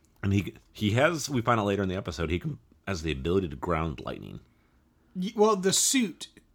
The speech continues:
Speaker 2: it,
Speaker 1: It,
Speaker 2: because
Speaker 1: it's gonna
Speaker 2: it's,
Speaker 1: take
Speaker 2: it's,
Speaker 1: it, and then he can
Speaker 2: yeah,
Speaker 1: channel
Speaker 2: it's
Speaker 1: it
Speaker 2: all
Speaker 1: downward.
Speaker 2: metal, and it's insulated alloy or something like that. Yeah.
Speaker 1: But it, it picks up with the story left off with, uh,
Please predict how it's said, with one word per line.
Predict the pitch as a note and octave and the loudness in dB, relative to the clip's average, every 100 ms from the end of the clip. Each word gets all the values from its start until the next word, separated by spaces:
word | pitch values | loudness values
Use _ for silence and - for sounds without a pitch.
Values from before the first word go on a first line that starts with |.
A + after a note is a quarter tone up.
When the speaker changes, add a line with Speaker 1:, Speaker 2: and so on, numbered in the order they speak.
| - | -6
Speaker 2:
it, | E3+ | -2
Speaker 1:
It, | D#3 F3 | 2 2
Speaker 2:
because | A3+ | 6
Speaker 1:
it's | - | 8
gonna | C#3 | 8
Speaker 2:
it's, | G2+ | 6
Speaker 1:
take | C3+ A#2+ | 6 4
Speaker 2:
it's, | A#2+ | 6
Speaker 1:
it, | G2 | 4
and | |
then | F2+ D#2 D2 | 2 0 -4
he | E2+ | -4
can | F2 E2 | -4 0
Speaker 2:
yeah, | - | 2
Speaker 1:
channel | F#2 | 4
Speaker 2:
it's | F2 | 6
Speaker 1:
it | G#3 | 8
Speaker 2:
all | |
Speaker 1:
downward. | F#3 D#3+ | 8 6
Speaker 2:
metal, | D#3+ E3+ F3 E3+ | -2 -4 -6 -6
and | D3+ | -8
it's | D3 - - - | -8 -8 -10 -8
insulated | D#3+ E3 - D#3 D#3 D#3 D3 D3+ C#3 - | -6 -4 -2 -4 -4 -4 -6 -8 -12 -10
alloy | D3 D3+ D3+ D3 | -8 -6 -6 -6
or | D3 | -6
something | - C#3+ C#3+ C#3+ | -8 -10 -10 -14
like | C3+ | -14
that. | C#3+ C3 A#2 _ _ _ _ _ _ _ _ _ - | -16 -18 -20 _ _ _ _ _ _ _ _ _ -8
Yeah. | E3 D3+ - _ - _ - | -6 -6 -10 _ -20 _ -2
Speaker 1:
But | G#2 G#2 | 4 4
it, | B2 | 4
it | C3 A2 | 2 2
picks | D#3 - - - | -2 -2 -10 -4
up | F2 F2+ - | -2 -2 -6
with | E2 | -6
the | |
story | D#2 B2+ G#2+ | -4 0 2
left | E2 D#2 E2+ | 2 -4 -4
off | E2 D#2+ D2 - | -2 -2 -6 -6
with, | D2+ - | -8 -6
uh, | D2 C#2 C#2 | -6 -4 -6